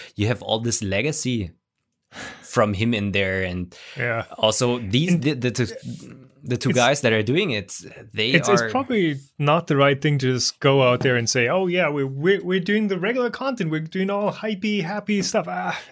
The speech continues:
Speaker 2: I think doing a bit of a, taking a month break or something and then coming back with,
Speaker 1: Mm.
Speaker 2: with solid content, that can be something that, and it's probably gonna be the thing they do.
Speaker 1: Yeah.
Speaker 2: Um, and it's the reasonable thing to do. But I think it,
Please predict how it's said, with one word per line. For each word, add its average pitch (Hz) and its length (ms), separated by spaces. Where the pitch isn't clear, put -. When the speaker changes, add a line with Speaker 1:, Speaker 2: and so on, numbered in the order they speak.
Speaker 2:
I 196 60
think 285 240
doing 208 180
a 185 40
bit 190 140
of 170 140
a, 147 280
taking 175 480
a 160 100
month 151 400
break 135 240
or 170 80
something 170 340
and 143 80
then 139 140
coming 135 320
back 120 320
with, 139 240
Speaker 1:
Mm. 98 220
Speaker 2:
with 120 120
solid 120 380
content, 131 380
that 120 180
can 123 220
be 143 100
something 147 380
that, 131 160
and 139 180
it's 165 140
probably 208 240
gonna 147 140
be 131 100
the 120 100
thing 123 220
they 113 100
do. 110 300
Speaker 1:
Yeah. 101 80
Speaker 2:
Um, 110 600
and 123 100
it's - 140
the 113 80
reasonable 113 400
thing 123 220
to 147 100
do. 131 300
But 113 380
I 156 280
think 165 340
it, 135 240